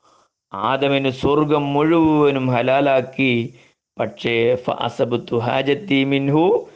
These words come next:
ആദമിൽ നിന്ന് എൻ്റെ ആവശ്യം ഞാൻ നേടിയെടുത്തത് ബിൽ ഹിർസി, ഹിർസ് കൊണ്ടാണ്. ചിന്തിക്കുക നമ്മൾ,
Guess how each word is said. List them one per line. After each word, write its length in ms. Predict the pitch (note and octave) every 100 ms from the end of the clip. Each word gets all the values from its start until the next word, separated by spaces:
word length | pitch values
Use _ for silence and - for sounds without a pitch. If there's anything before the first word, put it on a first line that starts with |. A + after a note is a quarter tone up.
| - _ _ A2
ആദമിൽ 680 | G2+ A#2+ C3 C3+ C3 B2+
നിന്ന് 260 | B2+ B2+ B2+
എൻ്റെ 440 | B2 B2+ B2+ B2+
ആവശ്യം 640 | B2 B2+ C#3+ C#3+ C#3+ C#3 C#3
ഞാൻ 260 | C#3 C#3
നേടിയെടുത്തത് 840 | C#3 C#3+ D#3+ D#3 D#3+ D#3+ - D#3 F#3 F#3 - - -
ബിൽ 320 | A#2+ B2 A2
ഹിർസി, 760 | G#2 A#2 A#2 A#2 - G#2+ A2 G#2
ഹിർസ് 520 | G#2+ A#2 A2+ - C3
കൊണ്ടാണ്. 680 | A#2+ A2 G#2 G2+ G2 G2+ G2 G2 G2 G2+ G2 _ _ _ _ _ _ _ _ _ _ _ _ _
ചിന്തിക്കുക 600 | B2 G#2 G#2 G#2 G2+ G2
നമ്മൾ, 420 | F#2+ F#2+ F#2+ F#2